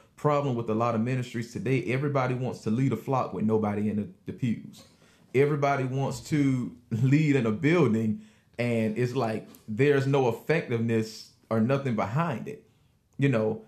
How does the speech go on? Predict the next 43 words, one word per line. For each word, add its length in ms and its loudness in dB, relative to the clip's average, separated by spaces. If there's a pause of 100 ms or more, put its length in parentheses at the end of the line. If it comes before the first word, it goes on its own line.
(240)
Every, 380 2
and 140 0
I 80 2
think 200 -2
that's 140 0
the 80 -8
problem. 520 -6
And 120 -2
I 60 -2
think, 280 -2
and 160 -2
then 180 2
it 100 -4
comes 220 -2
into 240 -2
another 360 0
essence, 380 -4
you 100 0
can't 360 -2 (140)
trust 600 -6 (260)
everybody. 680 -8 (640)
Um, 320 0
that's 180 2
something 280 -2
I 80 -2
take 440 -4 (560)
into 400 0
consideration 720 -2
a 80 -2
lot 220 0
of 100 -2
times 300 0
when 160 0
it 100 -6
comes 280 -4
to 100 -4
working 460 -2
with 180 -2
other 220 -2
ministries. 500 -4
I'm 160 -2
very 360 -2
careful 600 -6